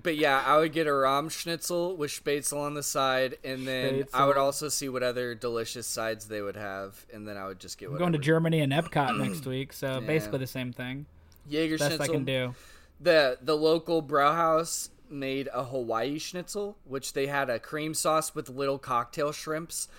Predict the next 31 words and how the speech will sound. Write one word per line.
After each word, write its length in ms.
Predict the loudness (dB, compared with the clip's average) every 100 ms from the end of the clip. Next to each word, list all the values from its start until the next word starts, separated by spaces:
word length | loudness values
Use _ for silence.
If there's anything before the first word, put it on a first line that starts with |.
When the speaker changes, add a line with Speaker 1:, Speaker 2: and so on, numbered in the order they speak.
| -8
Speaker 1:
all 240 | 2 4 4
over 220 | 2 0
the 120 | -2
top 340 | -2 2 2 0
of 140 | -10
the 60 | -10
schnitzel, 480 | -8 -8 -6 -4
and 80 | -2
then 120 | -2
they 100 | -2
would 140 | -4 -4
just 200 | -8 -8
give 160 | -8
you, 220 | -8 -10 -8
uh, 220 | -4 -4 -6 -8
like, 160 | -8
a 40 | -8
big-ass 480 | -6 -2 -2 -2 -4
serving 340 | -6 -8 -8
of 80 | -10
fries. 500 | -6 -4 -4 -6 -8 -12 -20 -4
And 140 | -4 0
I 300 | 6 8 8
would 160 | 6 4
always 320 | 4 4 0
eat 60 | -2
Speaker 2:
Yum. 100 | 0
Speaker 1:
my 200 | 0 0
fries 520 | 2 2 2 0 -4
with 320 | -6 -6 -8 -20 -20 _ _ -16
mayo, 800 | -4 0 2 4 2 0 -2